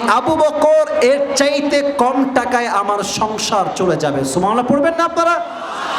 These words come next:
তো একজন সাহাবী বলছে, "আবু বকর, এটা আমি মানতে পারলাম না। এই সামান্য টাকার জন্য আপনি কমাই দিবেন? আপনি একজন প্রধানমন্ত্রী মানুষ,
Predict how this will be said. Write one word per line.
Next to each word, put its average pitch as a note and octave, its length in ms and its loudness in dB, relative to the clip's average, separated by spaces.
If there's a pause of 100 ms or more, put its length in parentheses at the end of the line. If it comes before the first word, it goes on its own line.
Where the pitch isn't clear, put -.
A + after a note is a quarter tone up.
(760)
তো F#3+ 60 0
একজন A#3 560 -2
সাহাবী A#3 460 -2
বলছে, G#3 640 0
"আবু F#3 200 -2
বকর, G3+ 340 -2 (1120)
এটা F#3+ 260 2
আমি F3 580 0 (920)
মানতে B3 340 2
পারলাম D3+ 340 0
না। - 240 -4 (640)
এই B3 120 2
সামান্য E4 640 0
টাকার D4 480 0
জন্য D4 280 2
আপনি C#4 200 -2
কমাই D#4+ 340 0
দিবেন? D#4 380 0
আপনি C#4+ 300 -4
একজন D4+ 260 -2
প্রধানমন্ত্রী F4 680 0
মানুষ, E4 300 0